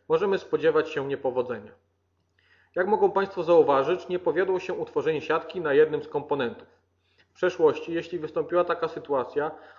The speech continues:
użytkownik sam musiał użyć odpowiednich narzędzi, żeby zidentyfikować, w czym tkwi problem. Teraz dostępny jest automatyczny system używający doradcy symulacji, który pomaga w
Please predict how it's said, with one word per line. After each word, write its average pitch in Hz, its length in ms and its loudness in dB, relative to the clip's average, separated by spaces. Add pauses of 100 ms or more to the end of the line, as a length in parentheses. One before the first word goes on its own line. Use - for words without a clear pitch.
(100)
użytkownik 180 520 -2
sam 190 220 -2
musiał 170 440 0
użyć 160 240 -2
odpowiednich 151 520 -2
narzędzi, 143 460 -2
żeby 147 220 2
zidentyfikować, 160 840 -2
w - 80 -16
czym 156 180 -2
tkwi - 300 -14
problem. 120 380 -2 (920)
Teraz 190 220 2
dostępny 190 380 -2
jest 175 100 -8
automatyczny 170 600 0
system 170 500 -2
używający 160 540 0
doradcy 160 420 0
symulacji, 139 680 -4 (200)
który 175 220 0
pomaga 175 460 4
w 156 120 -6